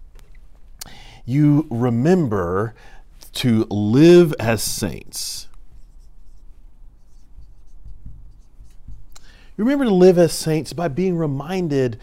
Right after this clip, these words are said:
of what is considered major saints in the life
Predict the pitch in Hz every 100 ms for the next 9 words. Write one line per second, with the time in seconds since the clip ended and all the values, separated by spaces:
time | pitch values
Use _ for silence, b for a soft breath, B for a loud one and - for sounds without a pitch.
0 | B B B 131 135 117 - b b b
1 | b - - - - 113 123 139 135 -
2 | 127 120 123 117 135 104 104 123 147 131
3 | 131 - 127 120 - 113 101 101 101 -
4 | -